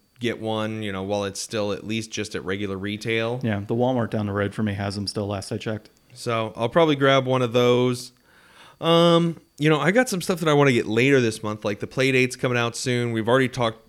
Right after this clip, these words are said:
Speaker 1: I think last time, I think now we've both got, like, at least one box on reserve for the D and D Magic set that's gonna drop.
Speaker 2: Mm-hmm.
Speaker 1: So, stuff coming up in the future.
Speaker 2: We'll,
Speaker 1: Um,
Speaker 2: we'll have to crack open our packs together.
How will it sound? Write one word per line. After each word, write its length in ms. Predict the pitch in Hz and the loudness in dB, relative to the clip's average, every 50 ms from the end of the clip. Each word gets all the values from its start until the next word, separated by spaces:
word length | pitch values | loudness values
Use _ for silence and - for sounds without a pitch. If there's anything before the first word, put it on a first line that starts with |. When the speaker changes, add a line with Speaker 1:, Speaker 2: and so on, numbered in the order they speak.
| - - | -16 -14
Speaker 1:
I 60 | 104 | -10
think 200 | 107 - 139 139 | -10 -10 -10 -6
last 320 | 104 101 107 110 113 - - | -4 -2 -2 -2 -4 -4 -4
time, 260 | 120 110 101 101 95 - | -4 -4 -4 -4 -6 -6
I 100 | - 113 | -6 -2
think 200 | 110 117 110 95 | -2 -4 -4 -2
now 160 | 117 113 110 | -2 -2 0
we've 260 | 110 110 104 - _ | 0 -2 -2 -4 _
both 360 | - 113 120 127 123 120 - | 0 0 2 2 0 -2 -4
got, 380 | - 120 110 107 104 104 - - _ _ _ _ - - - _ _ - | -2 0 0 2 0 -2 -4 -8 _ _ _ _ -20 -20 -20 _ _ -6
like, 140 | 107 107 | -4 -2
at 140 | 107 - - | -2 -4 -4
least 300 | 104 120 120 117 - - 110 | -4 -2 -2 -2 -4 -4 -4
one 220 | 110 107 107 107 | -2 -2 -2 -2
box 540 | 104 110 101 104 104 104 - - - - - _ - | 0 2 2 2 2 0 -4 -8 -10 -10 -12 _ -6
on 200 | 113 113 110 107 | -4 -4 -4 -4
reserve 400 | 107 104 104 110 110 107 107 107 | -4 -6 -4 -2 -2 -2 -2 -4
for 140 | - 117 110 | -4 -6 -6
the 540 | 92 92 101 98 95 92 92 92 90 92 95 - _ | -4 -2 -4 -2 -2 -4 -4 -6 -6 -8 -10 -12 _
D 160 | - 117 113 | -6 -4 -4
and 120 | 110 107 101 | -4 -4 -6
D 520 | 110 107 107 110 107 107 107 107 107 107 110 - - | -4 -4 -4 -2 -2 -2 -2 -4 -4 -6 -10 -14 -8
Magic 460 | - 107 107 110 110 107 117 110 110 | -4 -2 0 0 0 -2 -4 -6 -6
set 300 | - - 113 104 101 - | -6 -4 -4 -4 -4 -6
that's 160 | _ _ - | _ _ -10
gonna 220 | 107 117 113 113 104 | -4 -2 -2 -2 0
drop. 540 | 104 107 104 104 104 104 104 104 - - - | 0 0 0 0 0 -2 -2 -4 -6 -6 -2
Speaker 2:
Mm-hmm. 340 | 127 110 107 110 104 107 107 - _ _ _ _ _ _ _ _ _ _ _ | -2 0 0 0 -2 -2 -4 -6 _ _ _ _ _ _ _ _ _ _ _
Speaker 1:
So, 340 | - - 175 170 170 170 - - _ _ _ _ _ _ _ _ _ _ _ _ | -4 0 2 2 2 2 -2 -10 _ _ _ _ _ _ _ _ _ _ _ _
stuff 340 | - - - 247 254 247 254 | -10 2 8 8 8 8 6
coming 240 | - 240 220 202 | 2 2 4 4
up 120 | 196 185 190 | 2 2 2
in 80 | 165 | 0
the 60 | 147 135 | -2 -2
future. 640 | - 156 156 156 151 - - 120 117 117 117 123 123 - _ | 2 4 4 4 4 2 0 0 0 0 -2 -6 -10 -12 _
Speaker 2:
We'll, 140 | - 120 120 | 0 0 2
Speaker 1:
Um, 280 | 117 113 113 113 110 107 | 2 2 0 0 0 4
Speaker 2:
we'll 120 | 147 151 | 4 4
have 160 | 160 175 170 - | 4 4 0 0
to 80 | 170 - | -2 -2
crack 340 | - - 131 123 123 117 | 0 2 4 4 4 4
open 200 | 139 123 110 120 | 2 0 2 2
our 80 | 110 104 | 0 0
packs 320 | - 117 104 113 - - | 0 0 0 0 0 0
together. 420 | - 123 107 101 98 101 98 - | -2 0 0 0 0 -2 -4 -6